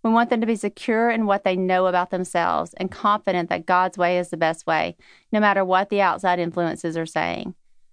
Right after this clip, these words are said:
We want them to be able to hold firmly to God's values and truth, even in the midst of voices telling them differently.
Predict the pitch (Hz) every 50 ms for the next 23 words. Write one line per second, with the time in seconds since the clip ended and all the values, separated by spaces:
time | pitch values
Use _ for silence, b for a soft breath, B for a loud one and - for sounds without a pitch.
0 | _ - - - - 214 214 214 214 214 214 202 202 208 202 185 190 190 190 185
1 | 202 185 170 - - 202 190 190 196 202 208 220 226 220 226 220 214 208 208 -
2 | - 180 175 175 175 175 180 180 185 185 180 - - 180 151 - - - _ _
3 | _ _ _ - - - - - 208 214 220 202 233 240 240 247 247 240 226 214
4 | 202 160 - - 214 202 190 196 190 185 180 180 - 170 170 165 - - 196 170
5 | 170 170 170 170 170 170 165 160 160 - - - - - - 170 170